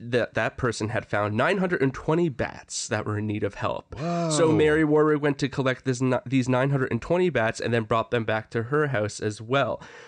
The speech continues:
Speaker 1: So she ended up taking all of these bats in. And like I said, some of them had unfortunately died from the cold and or the fall,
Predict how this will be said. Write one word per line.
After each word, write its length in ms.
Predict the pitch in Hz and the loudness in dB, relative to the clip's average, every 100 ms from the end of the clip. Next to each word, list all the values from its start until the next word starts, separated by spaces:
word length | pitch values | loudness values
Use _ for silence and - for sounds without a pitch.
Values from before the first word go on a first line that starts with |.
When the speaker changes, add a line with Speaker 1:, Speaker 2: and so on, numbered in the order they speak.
| - | -2
Speaker 1:
So 180 | 156 | 0
she 120 | 143 143 | 2 4
ended 140 | 233 | 2
up 80 | 233 | 2
taking 320 | 147 139 131 - | 0 0 -2 -2
all 180 | 104 123 | 0 2
of 120 | 131 | 0
these 260 | 117 113 110 | -2 -4 -8
bats 420 | - 104 104 104 - | -6 -4 -4 -6 -4
in. 260 | 120 110 | 0 0
And 160 | 107 104 | 0 -2
like 120 | 110 | -2
I 60 | 120 | -2
said, 240 | - 117 | -2 -4
some 200 | - 127 | -2 0
of 60 | 151 | 0
them 120 | 123 | 0
had 240 | 104 104 | -2 -4
unfortunately 560 | 104 - 107 - 98 104 | -4 -4 -4 -4 -4 -4
died 320 | 107 104 104 | -2 -2 -4
from 180 | - 104 | -6 -10
the 60 | 104 | -10
cold 400 | - 104 104 98 | -6 -4 -2 -4
and 180 | 101 | -6
or 140 | 104 117 | -6 -10
the 80 | 117 | -6
fall, 400 | 135 143 127 | 0 2 2